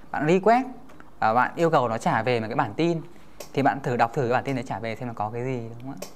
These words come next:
Nó là string thôi, nó là string, nó sẽ là data của cái web đấy. Được chưa ạ? Rồi. Thì mình sẽ khởi tạo port luôn. Khởi tạo port rồi đúng không ạ?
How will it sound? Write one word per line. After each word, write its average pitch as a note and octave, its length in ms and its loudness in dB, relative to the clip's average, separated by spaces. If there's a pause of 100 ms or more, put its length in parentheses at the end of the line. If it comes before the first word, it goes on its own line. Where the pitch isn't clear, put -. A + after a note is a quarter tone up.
(360)
Nó C3+ 80 -2
là D3 140 2
string E3 280 0
thôi, E3 160 -6 (360)
nó C#3+ 60 -10
là C3 140 -12
string, C#3+ 260 -10 (360)
nó C3+ 60 -10
sẽ E3+ 100 -2
là C3 60 4
data D3 300 4
của A#2+ 80 -2
cái A2+ 100 -4
web E3 200 -4
đấy. A#2 160 -8 (2000)
Được B2 80 -10
chưa C3+ 140 -2
ạ? B2 100 -2 (480)
Rồi. G#2 120 -6 (1300)
Thì A#2+ 100 -4
mình A#2 100 -2
sẽ C#3+ 80 -6
khởi C3 140 0
tạo - 140 4 (100)
port A2+ 140 0
luôn. B2+ 220 -2 (3250)
Khởi - 120 -2
tạo G#2+ 260 2
port - 200 -12
rồi G#2+ 220 0
đúng A2 100 -2
không B2+ 120 4
ạ? C3+ 160 4